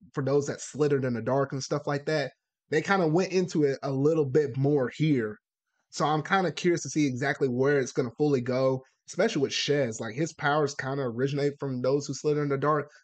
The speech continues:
I don't know too much beyond that, or slash, if I did, I wouldn't say it 'cause that's kinda spoilers or whatever, though.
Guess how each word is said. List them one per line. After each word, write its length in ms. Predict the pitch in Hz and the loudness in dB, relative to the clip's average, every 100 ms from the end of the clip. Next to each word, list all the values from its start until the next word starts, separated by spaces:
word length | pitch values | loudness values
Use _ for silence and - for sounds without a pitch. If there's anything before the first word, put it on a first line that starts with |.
| _ | _
I 40 | 120 | -6
don't 140 | 135 | -2
know 140 | 135 | -2
too 180 | 131 151 | -2 -2
much 240 | 147 131 - - | -2 -2 -6 -8
beyond 380 | 120 127 135 139 | -2 0 0 0
that, 180 | 139 135 | -2 -2
or 100 | 120 | -6
slash, 260 | 131 123 120 | -6 -6 -8
if 100 | - | -12
I 60 | 104 | -8
did, 220 | 120 123 | -2 -2
I 40 | 107 | -2
wouldn't 220 | 107 101 | -8 -10
say 220 | - 117 | -6 -4
it 80 | 104 | -4
'cause 120 | 113 | -8
that's 140 | 110 - | -12 -12
kinda 220 | 120 107 | -10 -10
spoilers 500 | - 127 120 104 104 | -6 -4 -4 -4 -8
or 60 | 113 | -10
whatever, 320 | 113 110 110 | -8 -10 -10
though. 240 | 113 110 | -10 -12